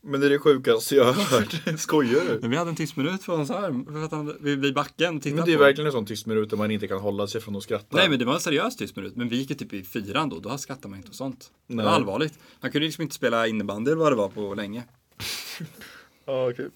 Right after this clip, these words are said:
Speaker 2: Vi körde Ryska Posten i helgen.
Speaker 1: Va?
Speaker 2: <laughs> Ja, det var
Speaker 1: Fan, vad roligt.
Speaker 2: Ja, fast det kom inte, vi, men vi körde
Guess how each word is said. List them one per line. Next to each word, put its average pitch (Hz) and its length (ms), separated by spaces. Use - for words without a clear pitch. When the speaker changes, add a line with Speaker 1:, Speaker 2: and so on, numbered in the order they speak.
Speaker 2:
Vi 135 100
körde 143 200
Ryska 113 260
Posten 160 480
i 156 40
helgen. 117 400
Speaker 1:
Va? 151 220
Speaker 2:
<laughs> 156 180
Ja, 180 100
det 160 80
var - 20
Speaker 1:
Fan, 156 120
vad 131 120
roligt. 147 400
Speaker 2:
Ja, 127 180
fast 127 120
det 139 60
kom 135 140
inte, 127 180
vi, 139 140
men 135 140
vi 147 120
körde 107 460